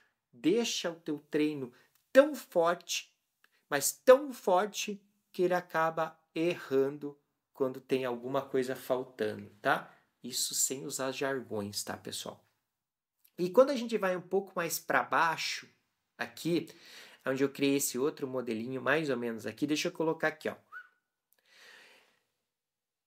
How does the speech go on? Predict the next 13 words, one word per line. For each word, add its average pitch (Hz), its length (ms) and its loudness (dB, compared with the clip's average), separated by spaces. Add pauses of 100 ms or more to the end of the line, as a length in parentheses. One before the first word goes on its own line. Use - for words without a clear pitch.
(680)
Lá, 208 360 6 (220)
por 226 100 2
que - 160 -4
eu 339 60 6
falei 190 460 4
pra 190 200 -2
vocês 170 840 -2
entrarem 170 400 0
numa 175 220 0
cápsula 151 500 0
antes 139 300 -2
da 127 100 -2
pandemia 127 680 -2